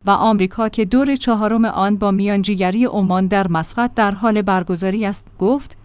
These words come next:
«در گفتگوهای مهم، از جمله در مذاکرات غیرمستقیمی که میان ایران و آمریکا در جریان است،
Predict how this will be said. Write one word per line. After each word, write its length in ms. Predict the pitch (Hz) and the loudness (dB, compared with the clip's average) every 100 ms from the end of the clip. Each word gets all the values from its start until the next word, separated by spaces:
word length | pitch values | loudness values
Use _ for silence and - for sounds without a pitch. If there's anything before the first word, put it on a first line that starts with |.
| - 196 | -2 4
«در 200 | 202 190 | 4 4
گفتگوهای 720 | 220 - 214 208 214 269 247 | 0 0 -2 -2 0 4 4
مهم، 500 | 208 190 214 190 - | 4 0 0 0 -2
از 200 | 214 220 | -4 0
جمله 260 | 269 247 262 | 4 4 4
در 180 | 220 190 | 2 2
مذاکرات 640 | 185 190 190 208 240 247 | 0 0 -2 -2 -2 -2
غیرمستقیمی 840 | 214 180 175 185 - 214 240 233 247 | 0 0 0 -2 -2 -2 2 4 4
که 160 | 233 | 2
میان 340 | 208 208 214 214 | 2 2 2 0
ایران 460 | - 170 190 220 - | 0 0 0 0 0
و 40 | 190 | 0
آمریکا 520 | 185 185 170 - 202 | 2 0 -2 -4 -2
در 160 | 175 | -2
جریان 500 | 160 175 156 170 160 | -2 -4 -4 -4 -6
است، 280 | - 143 - | -6 -10 -12